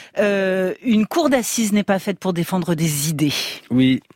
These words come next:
Speaker 2: Alors là, c'était la, la, la, la difficulté de mon positionnement.
Speaker 1: L'immense difficulté
Speaker 2: Oui.
Speaker 1: de votre poli-, de
Speaker 2: De toute
Speaker 1: votre
Speaker 2: façon,
Speaker 1: positionnement.
Speaker 2: mon positionnement était de toute façon très complexe, vu, euh, mon histoire, ce que j'étais, euh, la proximité que j'avais avec, euh,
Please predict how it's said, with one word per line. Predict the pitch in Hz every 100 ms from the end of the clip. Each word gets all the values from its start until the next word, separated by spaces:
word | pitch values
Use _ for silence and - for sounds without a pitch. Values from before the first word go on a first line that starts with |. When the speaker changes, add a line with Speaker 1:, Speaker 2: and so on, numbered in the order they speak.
| _
Speaker 2:
Alors | - 104 113
là, |
c'était | 123 117 - 117
la, | 104 101 98 95 92
la, | 92 92 90
la, | 85
la | 87 92
difficulté | 95 131 - 160 160 131 175 160
de | 120
mon | 113
positionnement. | - 120 110 117 - 113 123 -
Speaker 1:
L'immense | 277 339 403
difficulté | 180 170 170 185 196 117
Speaker 2:
Oui. |
Speaker 1:
de | 160
votre | 175
poli-, | 143 165 156
de | 151
Speaker 2:
De | 156 147
toute | 156
Speaker 1:
votre | 156
Speaker 2:
façon, | 165 143
Speaker 1:
positionnement. | 123 104 104
Speaker 2:
mon | 104
positionnement | 113 110 - 110 117
était | 101 - 98
de | 85 87 117
toute | - 98
façon | - 101 - 101
très | 101
complexe, | - 104 - 117 90
vu, | 80 98 107 98
euh, |
mon | 90 90
histoire, | 90 87 - 110
ce | -
que | -
j'étais, | 90 95 85 113 110 101
euh, | 92
la | 92
proximité | - 95 - 92 90 107 98
que | 101
j'avais | 90 98 92 101
avec, | 92 87 98 -
euh, | 101